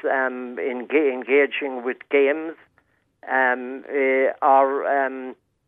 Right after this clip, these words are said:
uh, you know, going to the cinema. Um, uh, very popular, um, was, um, uh, especially, uh, rural Ireland. Um, bingo became a kind of a great, um, social as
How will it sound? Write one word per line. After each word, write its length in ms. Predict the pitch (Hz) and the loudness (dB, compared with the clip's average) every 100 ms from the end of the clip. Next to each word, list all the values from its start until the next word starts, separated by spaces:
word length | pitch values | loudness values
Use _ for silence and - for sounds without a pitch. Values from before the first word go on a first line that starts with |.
| _ _ _ - | _ _ _ -14
uh, 60 | - - _ _ _ | -12 -12 _ _ _
you 120 | 151 | -4
know, 240 | 147 135 123 | 2 2 2
going 300 | 139 139 131 | 2 2 0
to 120 | 135 | -8
the 140 | 127 123 - | -10 -6 -2
cinema. 460 | 156 156 156 156 - _ - | 0 0 0 -2 -6 _ -2
Um, 540 | 135 131 131 131 127 - | 2 2 0 -8 -10 -6
uh, 440 | 135 131 131 123 - _ _ - | 0 2 0 -2 -6 _ _ 2
very 280 | 156 143 147 | 4 4 0
popular, 600 | - 160 - 160 160 160 - - | 0 0 0 0 0 0 -4 -2
um, 380 | 143 135 135 135 101 123 | 0 0 -2 -6 -8 2
was, 220 | 139 120 - | 2 2 -4
um, 480 | 151 139 135 131 123 - | -4 -2 -4 -8 -12 -8
uh, 440 | 143 135 127 135 | -4 -4 -6 -10
especially, 720 | 117 - 156 - 156 147 135 - _ _ - | -8 -2 -2 -2 -4 -4 -4 -10 _ _ -2
uh, 60 | |
rural 880 | 131 131 107 143 131 127 151 143 143 | 2 2 0 -4 -6 -2 2 4 4
Ireland. 460 | 135 143 165 170 147 | 4 4 0 -6 -6
Um, 420 | 165 143 135 117 | -4 -2 -4 -4
bingo 420 | 156 160 156 156 | -2 0 2 2
became 560 | 147 143 - 139 135 131 | 2 -4 -6 -4 -2 -4
a 60 | 123 | -4
kind 280 | 139 135 | -4 -4
of 100 | 120 | -4
a 80 | 139 | -4
great, 380 | 113 139 151 143 - 156 | -2 0 2 0 -2 -2
um, 400 | 131 127 123 113 - _ _ - - | 0 0 -4 -10 -16 _ _ -20 -4
social 560 | 156 151 143 - 131 123 - _ _ _ | 4 4 4 0 -2 -4 -8 _ _ _
as 120 | 131 | 2